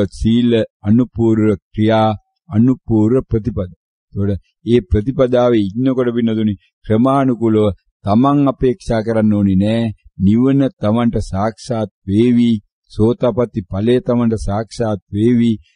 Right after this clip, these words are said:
සකු르දාගාමි ඵලය සාක්ෂාත් වේවි. අනාගාමි ඵලය සාක්ෂාත් වේවි. අරහත් ඵලය සාක්ෂාත් වේවි පිණි. හැබැයි මේ කියන්නේ අකිරිය වාදයට යන්නේ කියලා නෙමෙයි.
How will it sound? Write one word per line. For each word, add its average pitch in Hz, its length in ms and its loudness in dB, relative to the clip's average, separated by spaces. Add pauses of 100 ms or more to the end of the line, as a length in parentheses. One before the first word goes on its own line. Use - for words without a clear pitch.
(140)
සකු르දාගාමි 117 920 0
ඵලය 113 380 0
සාක්ෂාත් 104 720 -4
වේවි. 117 460 2 (380)
අනාගාමි 120 680 2
ඵලය 113 380 -2
සාක්ෂාත් 107 760 -2
වේවි. 113 420 2 (440)
අරහත් 120 500 -2 (100)
ඵලය 110 380 -2
සාක්ෂාත් 104 720 -6
වේවි 107 340 -2
පිණි. 92 240 -8 (560)
හැබැයි 101 220 0
මේ 120 260 2
කියන්නේ 127 380 0
අකිරිය 135 420 0
වාදයට 127 340 2
යන්නේ 123 220 2
කියලා 113 200 0
නෙමෙයි. 113 380 2